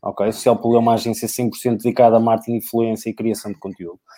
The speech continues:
Eh, é uma agência que está presente em onze países com escritório, mas temos atividade em trinta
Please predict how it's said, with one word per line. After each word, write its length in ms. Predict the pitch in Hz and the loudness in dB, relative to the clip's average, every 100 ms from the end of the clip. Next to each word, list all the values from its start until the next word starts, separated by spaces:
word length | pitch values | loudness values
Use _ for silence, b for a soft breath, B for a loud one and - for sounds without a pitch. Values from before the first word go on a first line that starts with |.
| B B B B | B B B B
Eh, 240 | 117 113 113 | 6 6 6
é 60 | |
uma 160 | 127 131 | 6 6
agência 400 | 123 135 131 135 | 6 4 4 -2
que 60 | - | 2
está 180 | 131 | 2
presente 420 | 113 120 120 120 120 | 2 0 -2 0 0
em 100 | 120 | 0
onze 360 | 127 127 110 - | 2 0 -2 -2
países 340 | 113 113 110 | -2 0 -2
com 140 | - 113 | -6 -10
escritório, 680 | 104 - 104 104 104 104 | -8 -8 -4 -2 -2 -4
mas 160 | 104 104 | -6 -8
temos 220 | 113 107 | -10 -8
atividade 560 | 104 110 104 110 107 101 | -8 -8 -4 0 0 -2
em 100 | 104 | -6
trinta 460 | - 117 110 101 | -6 -8 -6 -8